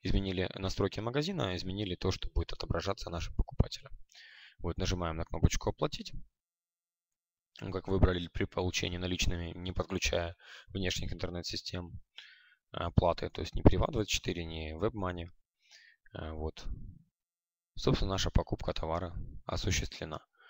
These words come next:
То есть, э, дальше мы про-, мы хотим, мы должны подтвердить наш заказ, и тогда наш заказ поп-, э, попадает в админку.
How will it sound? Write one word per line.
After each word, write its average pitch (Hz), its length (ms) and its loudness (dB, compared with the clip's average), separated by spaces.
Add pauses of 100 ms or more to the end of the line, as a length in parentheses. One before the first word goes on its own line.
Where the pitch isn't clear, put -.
(120)
То - 80 -6
есть, - 260 -6
э, 82 760 0 (380)
дальше - 720 -2
мы 90 120 -2
про-, 85 200 4
мы 90 320 -2
хотим, 82 400 -4
мы 95 140 -6
должны 87 260 2
подтвердить 92 400 0
наш 107 160 4
заказ, 214 400 2
и - 100 -4
тогда 87 460 0 (280)
наш 90 220 0
заказ 107 280 4
поп-, - 300 2
э, 82 640 0
попадает 107 580 -2
в 98 420 -4
админку. 85 460 -8